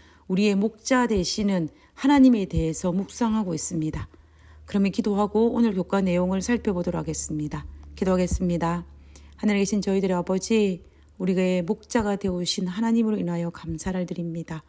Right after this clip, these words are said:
우리가 인생을 살아가면서 우리가 어디를 지나고 어느 곳을 헤매든지 간에 하나님께서 우리와 함께하여 주시고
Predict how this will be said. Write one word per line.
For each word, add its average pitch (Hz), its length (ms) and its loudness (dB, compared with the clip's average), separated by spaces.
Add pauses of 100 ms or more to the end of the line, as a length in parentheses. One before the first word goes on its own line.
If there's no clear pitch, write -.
(640)
우리가 196 180 2
인생을 208 340 2
살아가면서 202 960 -2
우리가 196 280 -2
어디를 196 440 2
지나고 190 640 -2 (340)
어느 202 260 2
곳을 220 300 0
헤매든지 226 560 2
간에 190 400 -4 (380)
하나님께서 202 600 0
우리와 190 320 0
함께하여 220 460 2
주시고 - 460 -8